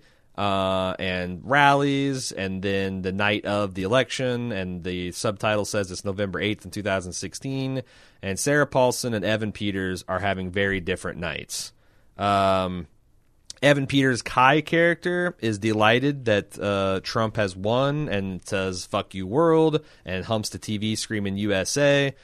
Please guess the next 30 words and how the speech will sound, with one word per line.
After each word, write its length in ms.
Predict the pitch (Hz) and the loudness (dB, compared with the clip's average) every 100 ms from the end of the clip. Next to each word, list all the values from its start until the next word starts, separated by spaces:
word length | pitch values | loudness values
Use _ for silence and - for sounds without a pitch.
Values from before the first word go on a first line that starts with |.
| - _ - | -20 _ -2
Uh, 280 | 107 104 98 | 2 2 2
Sarah 340 | - 135 131 | 2 4 4
Paulson 520 | - 123 123 - 127 | 4 2 2 -2 -2
as 280 | 87 101 95 | 0 0 2
Allie 500 | 98 113 135 143 143 | 4 6 6 2 0
is 200 | 110 104 | 0 0
sobbing 640 | - 131 120 131 131 131 131 | 0 2 4 4 0 -4 -4
in 160 | 113 | -2
a 80 | 107 | -2
ball 640 | 90 101 95 85 78 85 - - _ _ - | -2 0 0 0 -2 -4 -10 -20 _ _ -6
and 200 | 104 98 | -6 -2
calling 340 | 113 107 107 | 2 2 2
for 200 | 95 104 | 0 0
her 100 | 104 | 0
woo-, 260 | 95 98 101 | -2 -2 -4
her 140 | - 98 | -4 -4
wooby. 560 | 95 101 85 73 73 - _ _ _ - | -2 -4 -4 -8 -10 -14 _ _ _ -4
And 160 | 101 | -2
her 100 | 107 | 0
lover, 420 | 104 113 110 107 | 2 2 2 2
Ivy, 640 | 85 107 110 101 98 95 95 | 4 4 4 2 -2 -2 -2
is 240 | 95 92 | -4 -6
telling 340 | - 107 101 92 | -2 0 0 -2
her 200 | 101 98 | -4 -4
to 140 | - | -6
do, 160 | 87 - | -10 -6
try 220 | - 151 | 0 4
her 100 | 160 | 4
cookie 260 | - 202 | 4 0
breathing, 520 | 110 98 87 78 67 | 0 -2 -4 -6 -10